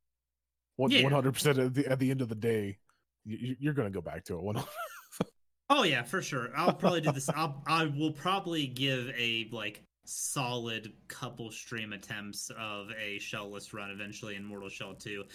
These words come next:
Speaker 1: Yeah.
Speaker 2: just to see, like, how fucking brutal that would actually be. And yeah, I'll, it, it's something I'm interested in. That's a lot of what I'm interested in with the, uh, all the Souls likes coming out and with, like, Elden Ring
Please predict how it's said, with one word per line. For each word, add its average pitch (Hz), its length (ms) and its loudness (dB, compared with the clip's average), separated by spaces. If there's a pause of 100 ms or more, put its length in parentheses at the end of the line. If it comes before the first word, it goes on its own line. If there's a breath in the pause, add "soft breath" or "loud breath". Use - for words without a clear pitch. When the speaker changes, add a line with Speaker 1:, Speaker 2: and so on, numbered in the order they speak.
(180 loud breath)
Speaker 1:
Yeah. 165 80 -6
Speaker 2:
just 120 220 -4
to 120 60 -8
see, 113 380 -4
like, 107 380 -6 (960)
how 208 400 2
fucking 123 680 -8
brutal 104 440 -8
that 104 240 -8
would 104 140 -6
actually 98 460 -10
be. 98 480 -8
And 98 500 -10 (1080)
yeah, 185 180 -2 (160)
I'll, 120 320 -6 (140)
it, 135 180 -4
it's 139 220 -4
something 147 320 -2
I'm 117 140 -4
interested 107 440 -10
in. 107 180 -8 (300 soft breath)
That's 165 200 -2
a 190 40 -4 (200)
lot 139 360 2
of 120 300 -2
what 120 200 -2
I'm 117 200 -2
interested 113 400 -8
in 110 100 -6
with 107 140 -10
the, 101 220 -6
uh, 98 240 -8 (640)
all 123 140 -2
the 117 120 -8
Souls 110 300 -6
likes 107 280 -8
coming 110 300 -6
out 104 140 -4
and 104 300 -10
with, 107 240 -8
like, 104 240 -8
Elden 104 300 -8
Ring 101 380 -8